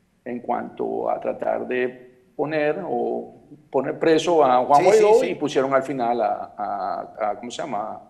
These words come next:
Speaker 1: A Guevara, a Freddy Guevara. Entonces, ¿qué ocurre? Es una licencia que ya hay presión por parte del legislativo, donde le están pidiendo a la administración que lo ponga en el congelador.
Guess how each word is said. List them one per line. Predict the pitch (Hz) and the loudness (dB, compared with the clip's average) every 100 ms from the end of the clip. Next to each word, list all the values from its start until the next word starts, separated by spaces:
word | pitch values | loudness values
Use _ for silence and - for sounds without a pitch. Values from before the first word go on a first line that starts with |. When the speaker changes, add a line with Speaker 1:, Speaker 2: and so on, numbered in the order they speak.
| _ - | _ -8
Speaker 1:
A | 113 | -4
Guevara, | 107 92 - - - _ _ _ | -2 -4 -6 -12 -20 _ _ _
a | |
Freddy | - 107 92 | -12 -12 -12
Guevara. | - - - | -16 -16 0
Entonces, | 165 190 | 2 6
¿qué | 240 | 6
ocurre? | - 170 123 - - - _ _ _ - _ | 8 4 4 -4 -14 -20 _ _ _ -20 _
Es | 196 285 | 2 6
una | 277 | 8
licencia | 262 247 202 156 175 - - - _ _ _ | 8 8 6 6 -2 -4 -10 -20 _ _ _
que | - 165 165 170 | 0 0 0 0
ya | 180 | 6
hay | 208 202 | 6 6
presión | 185 160 226 214 | 2 2 2 0
por | 180 156 | 2 2
parte | - 143 135 147 | 6 6 6 2
del | 139 151 185 220 269 262 165 143 127 127 - - _ _ _ _ _ _ | 2 4 8 10 12 10 8 6 4 -2 -8 -18 _ _ _ _ _ _
legislativo, | 139 151 180 208 208 233 202 165 185 - - _ _ | 4 6 6 6 4 4 0 0 -2 -10 -18 _ _
donde | 147 143 | -2 2
le | 143 | 2
están | 143 151 156 160 | 2 2 0 -2
pidiendo | 202 214 185 170 170 170 139 | 0 4 4 4 0 -2 2
a | 135 | 2
la | 139 | 2
administración | 147 160 156 180 175 156 151 - - | -2 -4 -2 -2 0 0 0 -6 -6
que | 151 | -2
lo | 135 131 | 0 0
ponga | 190 202 165 165 - - | 0 0 0 -4 -6 -4
en | 180 196 | 0 0
el | 160 139 | 0 0
congelador. | 131 120 117 110 110 104 - | -2 -2 -4 -2 -4 -6 -10